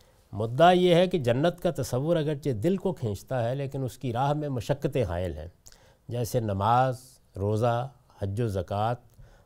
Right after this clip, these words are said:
और हर तरह के हालात में मुनकरात से परहेज़ और अखलाक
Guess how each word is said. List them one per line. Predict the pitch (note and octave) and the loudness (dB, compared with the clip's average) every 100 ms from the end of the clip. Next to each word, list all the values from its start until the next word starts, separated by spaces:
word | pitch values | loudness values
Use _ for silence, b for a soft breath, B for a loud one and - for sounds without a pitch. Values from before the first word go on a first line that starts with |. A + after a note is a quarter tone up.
| - | -10
और | B2 - | -6 -6
हर | - F#3 G#3 | 4 4 4
तरह | G#3+ G3+ G3 | 4 4 4
के | F#3 | 2
हालात | A#2 A2 G#2+ B2 C3+ | 0 0 0 0 -2
में | C#3+ F3+ G#3+ - b b b - | -4 -4 -6 -14 b b b -8
मुनकरात | G#2 B2+ A#2+ A#2 B2 D#3+ E3 | -2 -2 -2 0 2 2 0
से | - D#3+ C3 | -4 -4 -4
परहेज़ | B2 G2+ G2+ C3+ F#3+ G#3+ - - - - | -4 -2 0 2 2 0 -6 -18 -16 -6
और | A#2+ A#2+ C3 | -6 -6 -10
अखलाक | A2+ - A#2+ C3+ C3 | -10 -6 -4 -4 -4